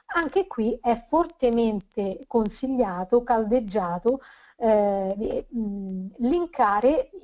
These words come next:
gli articoli tra gli articoli, quindi il long post che linka un altro long post, quindi dei link interni, ovviamente, ripeto, sempre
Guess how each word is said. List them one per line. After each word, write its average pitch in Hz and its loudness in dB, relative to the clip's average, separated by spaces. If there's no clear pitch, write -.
gli 233 -4
articoli 269 0
tra 233 2
gli 262 0
articoli, 190 -4
quindi 196 -4
il 190 -4
long 311 -2
post 233 -2
che 233 -2
linka 208 -6
un 190 -6
altro 190 -4
long 240 -4
post, 196 -2
quindi 226 0
dei 240 2
link 233 -2
interni, 214 -4
ovviamente, 240 0
ripeto, 214 -2
sempre 214 -6